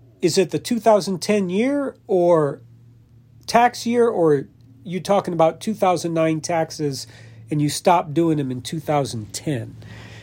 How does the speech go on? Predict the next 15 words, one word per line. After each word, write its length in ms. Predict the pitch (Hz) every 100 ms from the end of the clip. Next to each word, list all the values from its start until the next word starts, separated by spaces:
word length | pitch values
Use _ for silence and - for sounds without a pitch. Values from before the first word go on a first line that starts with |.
| - -
And 160 | 151
I 100 | 156
was 220 | 160 147
like, 300 | 160 135 123 -
"Yeah, 400 | 151 160 143 143
that's, 680 | 156 208 220 - - - - _
yeah." 280 | 156 135 104
So 180 | - 170
my 140 | 170 190
last 400 | 190 220 - -
full 240 | 233 214
year 240 | 190 196
of 100 | 185
my 180 | 180 170
business, 680 | 139 175 160 151 135 - -